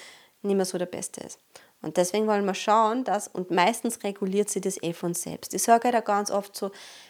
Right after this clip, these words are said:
du musst dem Körper einfach Zeit geben. Ich vergleiche auch so Wettkämpfe, du bist nicht von heute auf morgen in die, in die Phase reingerutscht,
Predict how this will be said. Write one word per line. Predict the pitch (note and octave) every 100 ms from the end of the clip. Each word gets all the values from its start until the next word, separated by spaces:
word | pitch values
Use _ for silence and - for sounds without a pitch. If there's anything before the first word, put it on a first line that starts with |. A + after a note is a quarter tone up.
| _
du | F#3+
musst | A3 A3+
dem | D4 D4
Körper | A3 G#3+ A#3 G#3+
einfach | G3 G#3+ -
Zeit | - F#3 F#3 F#3 -
geben. | G3+ F3+ D#3 - _ - - - -
Ich | G3+
vergleiche | G3+ G#3+ G3+ A#3+ - A#3+
auch | A#3 - _
so | - A#3+ A3+ -
Wettkämpfe, | G3 G#3+ G#3+ - C4 B3 B3+ B3+ B3+ B3+
du | G3+ - _ _ -
bist | B3+ B3 -
nicht | A#3 A3
von | - G#3
heute | G3 F#3+ F#3
auf | -
morgen | G#3+ A3 G3+
in | F#3+
die, | - - -
in | G3+ F#3
die | F#3+
Phase | F#3+ E3+ G3 F3+
reingerutscht, | F3+ A3 A#3+ B3+ C4+ -